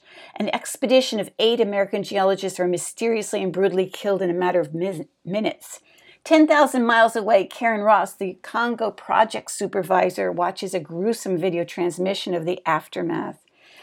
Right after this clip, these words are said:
In San Francisco, primatologist Peter Elliott works with Amy, a gorilla with an extraordinary vocabulary of six hundred twenty signs, the most ever learned by a primate. But recently her behavior has been erratic, and her drawings match with stunning accuracy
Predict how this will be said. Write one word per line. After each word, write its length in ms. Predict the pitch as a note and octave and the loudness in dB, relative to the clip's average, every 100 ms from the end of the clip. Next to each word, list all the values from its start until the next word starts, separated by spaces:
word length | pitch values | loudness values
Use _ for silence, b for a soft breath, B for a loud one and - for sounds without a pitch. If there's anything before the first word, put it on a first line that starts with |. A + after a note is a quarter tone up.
| B - | B -4
In 140 | F#3+ | -4
San 240 | F3+ F3 | 0 -2
Francisco, 600 | D#3+ - - C#4+ C#4+ B3 | -2 -4 -2 -2 0 2
primatologist 920 | A3+ - G#3 G3 - A3 A3 G#3 G#3+ - | 2 0 -2 -2 2 4 4 0 -6 -4
Peter 260 | B3+ A3 - | -4 -2 2
Elliott 280 | A#3 A3+ G3 | 2 2 -2
works 240 | G#3+ - | -6 -6
with 120 | G#3 - | -10 -8
Amy, 320 | A3+ A3+ G3 | -6 -4 -2
a 80 | F3 | -4
gorilla 420 | D#3 E3+ G3 G#3 | -4 -4 0 0
with 160 | F#3 F3+ | 0 -2
an 100 | E3+ | -4
extraordinary 680 | D#3+ - - A#3 A#3 F#3+ F3+ | -6 -12 -4 0 0 0 -2
vocabulary 880 | F3 D#3+ A3 G#3 F3+ F#3+ F#3 F#3 - | -4 -8 -2 -2 -2 -2 -2 -2 -6
of 120 | E3 | -12
six 320 | - G#4 - | -12 -12 -6
hundred 280 | A3+ G#3+ F#3+ | -6 -4 -6
twenty 400 | - G#3 F#3+ G3 | -6 -8 -8 -8
signs, 580 | - - G3+ F3 F3 - | -10 -8 -4 -2 -2 -4
the 60 | |
most 300 | F#3 F3+ F3 _ | -4 -4 -6 _
ever 240 | - A3 F#3 | 2 4 2
learned 300 | E3+ F3 - | -2 -4 -4
by 140 | F3 | -4
a 80 | F3 | -6
primate. 580 | - A3+ A3+ F3+ - - _ _ b b b - | -4 -4 -4 -4 -6 -12 _ _ b b b -6
But 120 | - | -4
recently 440 | G#3 A#3 A#3 A3+ G#3+ | 0 -2 -2 -6 -4
her 120 | A#3+ | -4
behavior 520 | F#3+ G3+ A#3+ A#3+ A3+ | -2 -2 -2 -2 0
has 100 | A3 | -2
been 160 | A3+ A3 | 0 -2
erratic, 540 | G3+ A3 A3 G#3+ - | 2 4 4 2 -6
and 80 | F#3 | -8
her 100 | G3 | -6
drawings 600 | - F3+ G#3 A3+ A#3 - | -6 -2 0 0 -2 -4
match 500 | F#3 G3 - - - B B - | -2 -2 -2 -6 -14 B B -4
with 160 | G#3 | -4
stunning 640 | - - - A#3 B3 A#3+ | -4 -6 4 6 6 2
accuracy 720 | - G#3+ A3+ G3+ F#3 - F#3 | 0 -2 -2 -2 -4 -2 -4